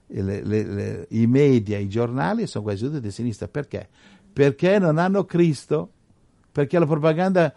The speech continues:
la propaganda socialista è molto accattiva-, accattivante.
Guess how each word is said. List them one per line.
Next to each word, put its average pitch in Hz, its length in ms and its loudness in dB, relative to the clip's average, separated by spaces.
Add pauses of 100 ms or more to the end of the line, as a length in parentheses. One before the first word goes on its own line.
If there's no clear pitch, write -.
(200)
la 139 160 0
propaganda 156 580 0
socialista 139 680 -2
è 101 80 -2
molto 175 720 6
accattiva-, 95 680 -6
accattivante. 98 760 -10